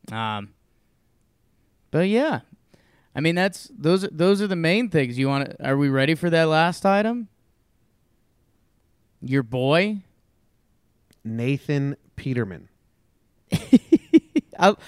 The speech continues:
Speaker 1: I'll let you go with this, 'cause I, this, this is a national sports story you can get behind.
Speaker 2: Well, the Bills have started a GoFundMe to pay Nathan Peterman to retire from the N F L.
Speaker 1: Not the Bills, <laughs> not the, not his team,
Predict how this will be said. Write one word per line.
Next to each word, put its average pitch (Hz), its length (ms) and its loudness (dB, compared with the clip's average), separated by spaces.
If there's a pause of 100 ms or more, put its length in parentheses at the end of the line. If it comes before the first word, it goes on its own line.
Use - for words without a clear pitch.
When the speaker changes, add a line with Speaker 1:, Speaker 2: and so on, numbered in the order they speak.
(120)
Speaker 1:
I'll 233 120 6
let 285 200 2
you 247 100 0
go 175 220 6
with 143 140 2
this, 120 280 -4
'cause 147 200 -2
I, 156 160 2 (240)
this, 202 180 0
this 220 220 0
is 233 80 0
a 226 80 0
national 180 420 0
sports 147 340 -2
story 139 280 0
you 131 80 -2
can 123 160 -10
get 120 180 -6
behind. 107 460 -12
Speaker 2:
Well, 165 160 2
the 165 100 4
Bills 190 760 6
have 131 220 -4
started 147 340 4
a 139 60 0
GoFundMe 123 840 -2 (160)
to 131 120 -12
pay 151 540 -2 (120)
Nathan 127 440 -6
Peterman 113 600 -6
to 120 120 -8
retire 131 640 0
from 120 220 -8
the 113 80 -4
N 101 120 -8
F 90 220 -14
L. - 240 -20
Speaker 1:
Not 160 260 -8
the 185 60 -6
Bills, 139 540 -2
<laughs> - 0 -
not 165 180 0
the, 165 220 0
not 170 260 0
his 170 160 -2
team, 123 480 -4